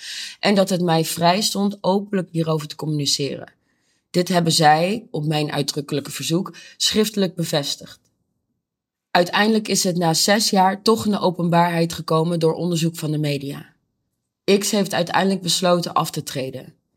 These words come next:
Daarna heb ik, omdat ik niks hoorde van de universiteit, een mail verstuurd naar het universiteitsbestuur.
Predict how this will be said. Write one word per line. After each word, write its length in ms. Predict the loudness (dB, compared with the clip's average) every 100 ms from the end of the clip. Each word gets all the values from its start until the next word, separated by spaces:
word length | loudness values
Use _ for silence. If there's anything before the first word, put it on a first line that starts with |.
| _ _ _ _ _
Daarna 680 | 4 6 6 4 2 2 0
heb 260 | 0 0
ik, 380 | 0 0 -2 -12
omdat 320 | -2 2 2 2
ik 80 |
niks 240 | 0 0 -2
hoorde 340 | -4 -2 -2
van 220 | -2 -2
de 100 | -2
universiteit, 880 | 0 0 0 -2 -4 -2 0 0 -4 -10 -20 -20 -2
een 140 | 2
mail 200 | 4 4
verstuurd 440 | 2 -2 -2 -2 0
naar 120 | 0
het 180 | 0 -4
universiteitsbestuur. 1400 | -2 0 2 0 -2 -2 0 -2 -4 -6 -4 -8 -8